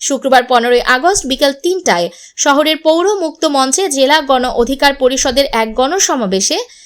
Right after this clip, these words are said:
প্রধান অতিথির বক্তব্যে তিনি এসব কথা বলেন। নূর বলেন, "অন্তর্বর্তীকালীন সরকারকে বলছি, আগামী নির্বাচনের আগে আওয়ামী লীগ ও তার দোসর জাতীয় পার্টি সহ সেসব দলের কার্যক্রমে নিষেধাজ্ঞা দিতে হবে, না হলে ফ্যাসিবাদ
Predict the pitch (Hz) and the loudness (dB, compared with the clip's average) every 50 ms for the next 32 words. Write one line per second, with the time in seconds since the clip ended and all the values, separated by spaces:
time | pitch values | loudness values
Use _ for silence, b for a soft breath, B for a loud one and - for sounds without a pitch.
0 | B B B - 311 339 320 330 392 440 440 370 311 - 311 - 330 311 254 233 | B B B 0 0 0 2 0 -2 -2 -2 -2 -4 -4 -4 -2 -2 -2 0 0
1 | 208 208 - 233 233 294 392 427 392 302 262 - - 226 226 - 247 208 - 180 | 0 2 0 0 0 0 -4 -2 -2 -2 -2 -2 0 2 2 2 0 -2 -4 -8
2 | 180 - 196 180 180 170 170 - - - - - - 220 233 240 240 202 214 208 | -6 -4 -2 0 0 -2 -2 -4 -8 -10 -12 -8 -6 -2 0 0 2 2 2 2
3 | 208 247 339 453 494 B B B B B B 240 262 294 294 381 392 392 403 392 | 2 2 0 -4 -6 B B B B B B 2 2 2 2 0 0 0 0 2
4 | 427 381 403 381 392 403 392 - 359 339 311 294 339 330 330 - 330 233 202 196 | 2 2 2 2 0 2 0 0 0 0 0 0 0 -2 -2 -2 -2 0 0 0
5 | 190 196 - - 415 392 311 262 247 254 254 262 254 262 269 254 262 262 269 285 | 2 2 0 0 0 0 0 -2 -2 -2 -4 -4 -2 -2 0 2 0 0 0 0
6 | 269 269 262 - - 262 262 269 349 392 415 - - 254 254 262 269 277 277 294 | -2 -2 -2 0 0 0 0 0 0 -2 -2 0 2 2 2 2 0 -2 -2 -2
7 | 285 285 - 247 247 - 254 247 226 220 262 277 277 - 381 381 349 - 320 294 | -2 0 0 0 2 2 0 0 0 2 2 2 2 2 0 -2 -2 0 -2 -2
8 | 285 - 294 302 294 294 277 285 285 - 339 - - 233 190 190 185 175 170 - | -2 -2 -6 -4 0 2 2 2 0 -2 -4 -4 -4 -4 -2 -2 -2 -2 -2 -4
9 | B B B B B B - - 330 330 - 440 427 403 - 320 285 277 294 302 | B B B B B B 0 0 2 2 2 2 0 0 2 2 2 2 2 0
10 | 294 285 233 - 196 - 208 214 233 269 349 392 359 311 294 - 349 302 285 262 | 2 0 0 0 0 -2 0 0 0 0 0 -2 -4 -4 -4 -2 -2 -2 -2 -2
11 | 226 - 208 190 180 - 196 185 196 185 180 180 - - B B B B B B | -2 0 -2 -2 -2 -4 -4 0 0 0 -2 -2 -8 -10 B B B B B B
12 | 247 262 262 277 302 370 392 466 453 - 359 285 269 - 349 320 330 330 | 2 2 2 2 2 2 0 0 0 2 2 2 2 2 0 0 0 0